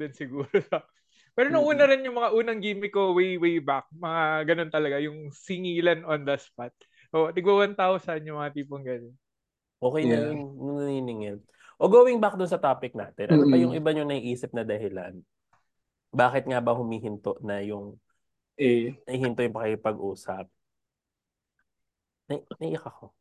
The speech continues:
Speaker 3: Na joke lang.
Speaker 1: Yeah. Eh, for, for
Speaker 3: Yung
Speaker 1: ako, ah,
Speaker 3: Sige,
Speaker 1: sa
Speaker 3: go.
Speaker 2: Oh, yeah.
Speaker 1: akin, ah. Minsan for my sanity din.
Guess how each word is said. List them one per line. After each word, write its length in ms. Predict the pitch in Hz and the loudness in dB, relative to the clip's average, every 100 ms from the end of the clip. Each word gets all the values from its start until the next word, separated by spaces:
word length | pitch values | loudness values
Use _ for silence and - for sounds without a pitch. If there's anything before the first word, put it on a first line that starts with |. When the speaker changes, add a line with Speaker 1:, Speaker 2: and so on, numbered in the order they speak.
| _ | _
Speaker 3:
Na 80 | 104 | -6
joke 240 | 101 95 | -6 -6
lang. 320 | - 80 151 165 | -8 -14 -16 -4
Speaker 1:
Yeah. 880 | - 247 240 - _ - - - 226 | 4 4 4 -2 _ -20 -20 0 2
Eh, 80 | 269 | 2
for, 140 | 269 262 220 233 - _ _ _ _ _ _ _ _ _ _ _ _ _ _ _ _ _ _ | 0 -2 -2 -6 -12 _ _ _ _ _ _ _ _ _ _ _ _ _ _ _ _ _ _
for 160 | - 190 196 | -8 -6 4
Speaker 3:
Yung 240 | 226 262 | 6 6
Speaker 1:
ako, 160 | 226 220 | 4 2
ah, 160 | 170 170 160 | 2 0 -4
Speaker 3:
Sige, 320 | - 120 107 | -8 -2 2
Speaker 1:
sa 80 | 135 | 6
Speaker 3:
go. 80 | 175 | 8
Speaker 2:
Oh, 40 | |
yeah. 200 | 143 - | 8 4
Speaker 1:
akin, 240 | 175 151 | -4 -10
ah. 140 | 135 131 _ _ _ _ _ _ _ - | -12 -18 _ _ _ _ _ _ _ -14
Minsan 320 | 185 196 240 | -10 -4 -4
for 160 | 226 208 | -2 -4
my 160 | 180 | -2
sanity 480 | 175 175 160 165 180 | -4 -2 -4 -4 -12
din. 320 | 170 120 120 | -12 -12 -12